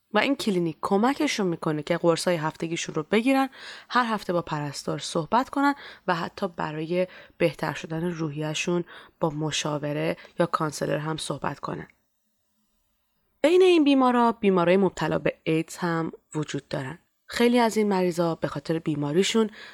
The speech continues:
از طرف خانواده و دوستاشون طرد شدن. هرچند که بیماری ایدز از طریق تماس معمولی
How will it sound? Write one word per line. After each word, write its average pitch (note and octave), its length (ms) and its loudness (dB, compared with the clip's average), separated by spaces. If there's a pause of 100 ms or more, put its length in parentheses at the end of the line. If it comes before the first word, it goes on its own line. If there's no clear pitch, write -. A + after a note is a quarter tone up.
(160)
از C4+ 200 0
طرف A3+ 280 -2
خانواده E3 560 -2
و D#3+ 80 -2
دوستاشون D#3+ 640 -4
طرد C#3 360 -6
شدن. D#3+ 340 -10 (520)
هرچند A#3+ 340 0
که G3 80 -2
بیماری E3 460 2
ایدز G#3 500 2
از E3 180 -4
طریق D#3 220 -4
تماس D#3 480 -4
معمولی D#3+ 800 0